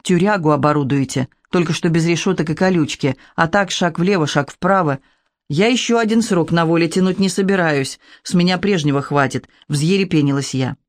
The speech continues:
«Лучше быть живым в зоне, чем дохлым на свободе», хмыкнул он. «Есть и такая позиция. Не заводитесь, Лизавета. Такая нынче у нас на Москве житухис, о которой вы уж извините, покуда ни уха, ни рыла».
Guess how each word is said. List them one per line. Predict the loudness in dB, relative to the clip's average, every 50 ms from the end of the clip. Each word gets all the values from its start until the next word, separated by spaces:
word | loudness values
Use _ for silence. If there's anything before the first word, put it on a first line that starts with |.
| _ _ _ _ _ _ _ _ _ _ _ -4
«Лучше | 0 0 0 0 0 -2 0
быть | 2 2 0 0
живым | 0 -2 0 2 2 2 2
в | 0
зоне, | 0 0 2 2 2 2 0
чем | 0 0 0 0 2
дохлым | 2 0 0 2 0 0 0
на | 0
свободе», | 0 0 0 0 0 2 0 0 0 -2
хмыкнул | -2 2 2 0 2 2 0 2 2 2
он. | 2 0 -2 -4 -8 _ -20 -20 -10 _
«Есть | 0 2 2 2 0 0
и | -2
такая | 0 0 0 2 2 2 2 2
позиция. | 2 0 0 0 0 -2 -2 -4 -6 -6 -6 -6 -8 -12 _ _ _ _ _ _
Не | 0 2 2 2
заводитесь, | 2 0 0 0 0 0 -2 -2 -4 -2 0
Лизавета. | 0 0 0 0 0 0 -2 -2 -4 -6 -8 -8 _ _ _ _ _ _ _ _ _ _ _ _
Такая | -2 0 2 2 2 2 4
нынче | 4 4 4 4 2 2 2
у | 2
нас | 2 2 0 0 0 0
на | 0 2
Москве | 2 0 0 -2 -2 0 0 2 2 2 0 -2 -6 _ _ _ -4
житухис, | -2 0 0 -2 -2 -2 -2 -2 -2 0 -2 -4 -4 -4 -8 -14 -18 _ _ _ _ _ _ _
о | -4 0
которой | 0 0 0 2 0 0 2
вы | 2 2 0
уж | 0 0 -2
извините, | -2 0 0 0 0 0 0 0 0 -2 -2
покуда | -2 -2 0 0 0 2 2 2
ни | 2 2
уха, | 0 0 0 0
ни | 2 2 2
рыла». | 0 0 -2 -4 -4 -8